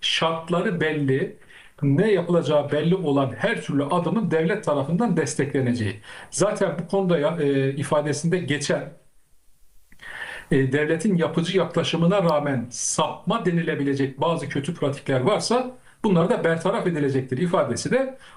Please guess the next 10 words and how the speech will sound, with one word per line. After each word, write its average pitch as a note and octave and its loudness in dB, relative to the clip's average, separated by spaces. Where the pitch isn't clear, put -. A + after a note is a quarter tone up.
bu A#3+ 0
konunun F3+ 2
bir G3 2
çerçevesinin E3+ 0
çizileceği A#3 0
ama E3+ 0
bunun G#3+ 2
dışında E3+ 2
kalan B2+ -2
yine E3 2